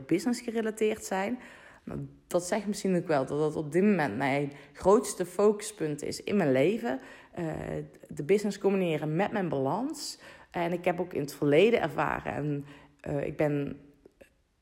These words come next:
afgelopen periode ben ik ook gevraagd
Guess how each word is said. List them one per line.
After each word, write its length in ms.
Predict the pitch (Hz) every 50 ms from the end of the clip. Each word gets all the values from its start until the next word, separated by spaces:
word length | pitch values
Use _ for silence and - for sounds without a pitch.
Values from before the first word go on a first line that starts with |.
| _
afgelopen 720 | _ - 165 160 - - - - 160 156 151 147 - 151 -
periode 440 | - 156 151 160 156 156 156 151 151
ben 120 | 151 143
ik 120 | 147 147
ook 160 | - - - -
gevraagd 560 | 147 147 - - 135 135 139 - - -